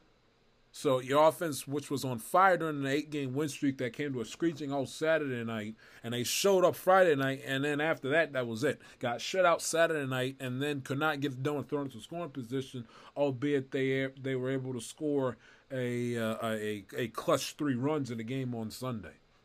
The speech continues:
So if you're a Mariners fan, I mean, despite, and with excellent pitching performances from Kirby and, uh, from Kirby, and then of course from, uh, their starting pitcher, uh,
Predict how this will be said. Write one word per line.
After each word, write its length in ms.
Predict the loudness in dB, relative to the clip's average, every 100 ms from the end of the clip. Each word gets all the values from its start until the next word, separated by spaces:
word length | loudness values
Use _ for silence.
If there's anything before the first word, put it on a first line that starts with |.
| _ _ _ _ _ _ _
So 220 | -6 -4
if 120 | 0
you're 120 | 2
a 60 | 2
Mariners 500 | 2 0 2 0 -4
fan, 540 | -6 -4 -2 -4 -6 -6
I 80 | -6
mean, 220 | -6 -6
despite, 480 | -8 -4 0 0 -2
and 440 | -6 -4 -4 -4 -4
with 220 | -6 -8 -6 4
excellent 520 | 4 4 -4 -6 0
pitching 340 | 0 0 -4
performances 920 | -8 -10 -6 -4 -4 -8 -8 -8 -8 -12 -20 -12
from 220 | -8 -8
Kirby 720 | 2 6 6 6 2 0 -8
and, 520 | -12 -6 -4 -4 -2
uh, 280 | 0 0 -2
from 280 | -6 -8 -6
Kirby, 480 | 0 0 2 -2 -4
and 200 | -4 -2
then 120 | -4
of 200 | -6 -4
course 420 | 0 0 0 -4 -16 -20 _ _
from, 680 | -14 -4 0 0 0 -2
uh, 260 | -2 -2 -2
their 180 | -4 -6
starting 520 | -4 -2 0 -2 -2
pitcher, 480 | -2 -2 0 -2 -4 _ _ _ _ _ _ _ _ _ _ _ _ _ _ -20 -10
uh, 720 | -4 -2 0 0 -2 -2 -4